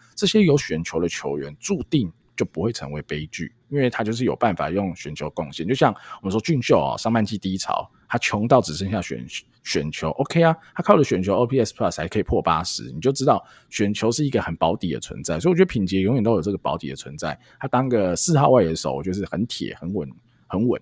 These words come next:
的哈。但你就说，呃，比如说你说张佑铭好了，品杰也好，可能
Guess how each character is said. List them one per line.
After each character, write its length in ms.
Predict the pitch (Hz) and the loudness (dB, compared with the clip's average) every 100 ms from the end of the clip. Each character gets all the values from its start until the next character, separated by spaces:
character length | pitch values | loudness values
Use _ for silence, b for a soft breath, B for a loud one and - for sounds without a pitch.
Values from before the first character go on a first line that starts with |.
| - | -8
的 120 | - | -14
哈。 140 | - - B B B - | -12 -14 B B B 4
但 160 | 185 | 6
你 80 | 120 | 6
就 80 | 160 | 2
说， 280 | - 165 170 | 8 10 10
呃， 280 | - 80 80 | 6 0 0
比 60 | 92 | 2
如 80 | |
说 100 | 113 | 4
你 80 | 104 | 2
说 300 | 92 107 104 | 2 2 2
张 180 | 104 110 | 2 2
佑 100 | 110 | 2
铭 160 | 85 73 | 0 -2
好 160 | - | -6
了， 60 | 71 | -6
品 180 | - 80 | -6 -8
杰 140 | 85 | -4
也 100 | 82 | -4
好， 140 | 69 | -4
可 140 | - 113 | -4 0
能 120 | 202 | 0